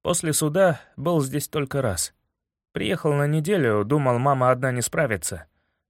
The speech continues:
Но она познакомилась с Майком, который не желал в доме третьего лишнего, и я перебрался обратно к себе в квартиру. Комната не изменилась. Точно раковина, из которой исчез её глубоководный обитатель.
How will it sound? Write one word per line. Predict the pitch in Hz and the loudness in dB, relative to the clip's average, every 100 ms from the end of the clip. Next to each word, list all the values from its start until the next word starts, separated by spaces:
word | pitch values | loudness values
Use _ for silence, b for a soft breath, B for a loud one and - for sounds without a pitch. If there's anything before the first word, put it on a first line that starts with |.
| - | -6
Но | 131 | -2
она | 151 208 | 0 0
познакомилась | - 135 135 180 170 151 127 - | -2 -2 -2 0 0 2 2 0
с | - | -2
Майком, | 143 185 170 151 | -2 -4 -2 -2
который | 131 127 185 160 | 0 0 0 0
не | 131 120 | 0 0
желал | 127 156 175 127 | 0 2 2 0
в | |
доме | 113 151 139 | 0 0 0
третьего | 127 127 127 107 | -2 -2 -2 -2
лишнего, | 92 90 98 90 82 b b b b | -2 -4 -6 -6 -6 b b b b
и | 101 | -4
я | 95 175 | -2 -2
перебрался | 226 196 175 190 - 127 | -2 0 2 0 0 0
обратно | 110 160 185 | 2 0 -2
к | 175 | -8
себе | - 98 | -6 -4
в | 113 | -6
квартиру. | - 110 - 90 85 80 _ _ _ _ _ _ _ _ _ | -4 -4 -4 -8 -8 -10 _ _ _ _ _ _ _ _ _
Комната | - 180 170 156 143 | -4 -2 -2 -2 -2
не | 131 120 | -2 -4
изменилась. | 107 113 117 110 90 - - _ _ _ _ _ _ _ | -4 -2 -2 -4 -4 -8 -12 _ _ _ _ _ _ _
Точно | 185 202 - 185 | 0 0 0 2
раковина, | 175 185 - 120 110 107 | 4 2 2 0 0 0
из | 104 | -2
которой | 113 104 160 151 | -2 0 0 0
исчез | 131 - 160 - | -2 -2 -2 -2
её | 131 123 143 | -4 -2 -2
глубоководный | 123 120 123 123 120 127 117 113 | 0 0 0 -2 0 0 0 -2
обитатель. | 131 147 98 82 80 | -2 -4 -6 -6 -12